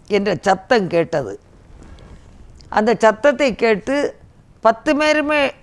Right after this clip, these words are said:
எழும்பிட்டாங்க. பத்து பேரும் எழும்புனாங்க. அவங்க தீவட்டியை பொருத்துனாங்க.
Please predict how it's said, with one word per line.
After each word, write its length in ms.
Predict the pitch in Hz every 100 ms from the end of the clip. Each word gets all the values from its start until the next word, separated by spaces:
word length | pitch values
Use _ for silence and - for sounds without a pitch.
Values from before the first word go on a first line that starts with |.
| - -
எழும்பிட்டாங்க. 720 | 240 277 262 220 208 147 104 - - - - _ _ _ _ - _ -
பத்து 500 | - 202 - - 302
பேரும் 340 | 285 285 294 262
எழும்புனாங்க. 760 | 240 247 233 220 208 208 226 - - - _ _ _ -
அவங்க 280 | 196 196 -
தீவட்டியை 500 | 226 240 226 175 202
பொருத்துனாங்க. 760 | 196 185 170 175 170 170 135